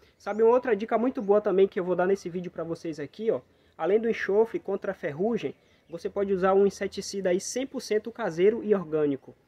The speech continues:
É, três ou quatro dentes de alho para um litro de água, você coloca tudo no liquidificador, bate, depois peneira. No final da tarde ou de manhã bem cedo, você faz a aplicação nas folhas também da videira.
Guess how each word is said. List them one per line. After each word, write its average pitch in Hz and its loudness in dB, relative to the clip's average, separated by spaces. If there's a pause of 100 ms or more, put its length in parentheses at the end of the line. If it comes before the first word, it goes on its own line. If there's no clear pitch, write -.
(320)
É, 147 -4
três 247 0
ou 196 -4
quatro 240 -4
dentes 196 -2
de 175 0
alho 202 0 (280)
para 185 0
um 233 0
litro 214 0
de 175 -2
água, 190 2
você 196 -4
coloca 196 0
tudo 247 -4
no 220 6
liquidificador, 214 0
bate, 165 0
depois 208 2
peneira. 185 0 (260)
No 196 0
final 214 2
da 220 4
tarde 214 -2
ou 214 6
de 220 0
manhã 202 4
bem 240 -2
cedo, 208 -6
você 214 -2
faz 226 -8
a 233 0
aplicação 214 -4
nas 208 0
folhas 202 -4
também 202 0
da 196 2
videira. 190 2